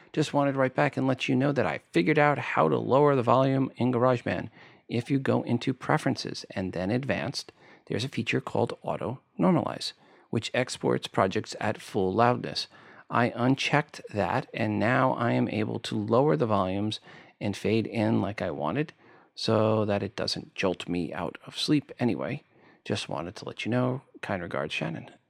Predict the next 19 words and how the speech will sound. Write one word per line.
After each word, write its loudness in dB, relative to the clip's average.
Well, 4
Shannon, 2
first, 0
thanks 2
for -6
the -6
question, 0
and -2
second, -2
more -2
importantly, 0
thanks -4
for -6
the -2
answer. 2
I'm -2
sure -4
other 4
people 0